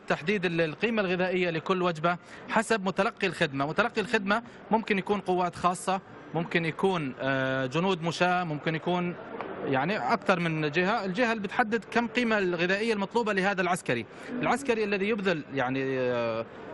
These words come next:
جهد أكبر مطلوب مثلا على سبيل المثال ثلاثة آلاف سعرة حرارية في اليوم،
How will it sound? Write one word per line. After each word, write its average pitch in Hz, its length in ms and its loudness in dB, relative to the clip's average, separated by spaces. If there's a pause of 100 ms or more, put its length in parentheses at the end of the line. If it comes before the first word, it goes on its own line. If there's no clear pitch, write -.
(160)
جهد 214 260 4
أكبر 185 400 0 (180)
مطلوب 208 360 0 (100)
مثلا 208 460 0 (100)
على 180 180 2
سبيل 196 260 0
المثال 202 420 0 (280)
ثلاثة 220 300 2
آلاف 214 300 0 (100)
سعرة 202 300 -2
حرارية 190 500 0
في 170 100 0
اليوم، 160 400 0